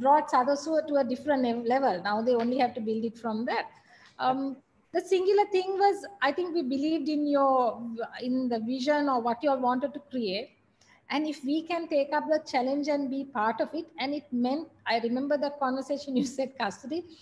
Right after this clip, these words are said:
don't take it. It's a huge thing. You have a huge risk of fall, failing." And I said, "Yes, probability of failing is there. Probability of risk is there. Make sure we communicate why we are doing it,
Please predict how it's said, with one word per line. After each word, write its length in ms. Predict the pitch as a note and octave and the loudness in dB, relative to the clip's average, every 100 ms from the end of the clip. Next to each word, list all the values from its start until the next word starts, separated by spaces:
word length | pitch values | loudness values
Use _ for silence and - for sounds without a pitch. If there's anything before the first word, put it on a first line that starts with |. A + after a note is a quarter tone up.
| - - | -20 -2
don't 320 | A#3 B3+ C#4+ | 2 2 2
take 260 | D4 C4 C4 | 2 2 0
it. 120 | A#3 - | -8 -10
It's 200 | B3 - | -10 -8
a 60 | |
huge 540 | - - C#4 D#4 E4 E4 | -8 -6 -2 0 0 -4
thing. 320 | - E4+ F4+ | -4 -4 -2
You 200 | C#4 C#4+ | -2 0
have 160 | C#4 D#4 | 0 0
a 60 | |
huge 500 | D#4 F4 G4+ G4 C#4+ | 0 4 6 4 2
risk 220 | C#4 C#4 - | -2 -2 -2
of 180 | G#3+ - | -2 -2
fall, 380 | G3 F3 F3 - G3 - | -4 -4 -6 -12 -10 -4
failing." 420 | A3 G#3 G3+ G3+ | -2 -2 -4 -4
And 200 | G3 F#3+ - - - | -4 -6 -12 -10 -4
I 80 | C#4 | -2
said, 180 | F#4 D#4+ | 0 2
"Yes, 260 | F#4 E4+ | 2 0
probability 520 | - A#3 B3+ D4+ D4+ | 0 0 2 0 0
of 100 | D#4 | 0
failing 380 | D4+ C4+ C#4+ C#4 | 2 2 2 0
is 160 | C#4+ C4 | -2 0
there. 160 | D#4 E4 | 2 2
Probability 800 | B3+ A3+ B3+ C#4 B3 C#4 D#4 | -2 -2 -4 -6 -6 -6 -2
of 100 | D4 | -2
risk 400 | A3+ B3 C#4+ - | -2 -6 -6 -6
is 180 | D#4+ C4+ | -4 -2
there. 260 | B3 G#3 C#4 - - - _ C4 | 0 0 -2 -8 -20 -20 _ 2
Make 220 | D#4+ - | 2 4
sure 180 | F#4+ F4 | 0 0
we 120 | F4+ | 0
communicate 720 | F4+ C#4+ D#4 D#4+ D#4 E4+ E4 - _ _ _ - - - | 0 0 0 -4 0 0 0 -4 _ _ _ -20 -20 -18
why 280 | G3+ G#3 A#3+ | -4 2 4
we 260 | D#4+ E4+ D#4+ | 4 4 4
are 100 | B3 | 4
doing 320 | A#3+ A3 B3 | 2 2 0
it, 120 | E4+ | -2